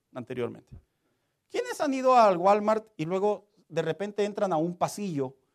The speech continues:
y luego ve como veinte diferentes marcas de pan cuadrado? ¿Lo han visto?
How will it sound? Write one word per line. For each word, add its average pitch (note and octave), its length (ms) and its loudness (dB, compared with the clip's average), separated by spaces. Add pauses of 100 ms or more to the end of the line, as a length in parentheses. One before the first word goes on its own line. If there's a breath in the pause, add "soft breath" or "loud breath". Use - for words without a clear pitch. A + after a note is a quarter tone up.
(720)
y D3 100 -2
luego E3+ 480 0
ve E3 180 -2
como F#3 240 -4
veinte F3+ 520 0
diferentes C#3+ 520 -2
marcas C#3+ 360 0
de C3 100 -4
pan C3 220 0
cuadrado? A2+ 480 -2 (1160)
¿Lo G#3 120 -2
han C4+ 100 2
visto? D4 360 -4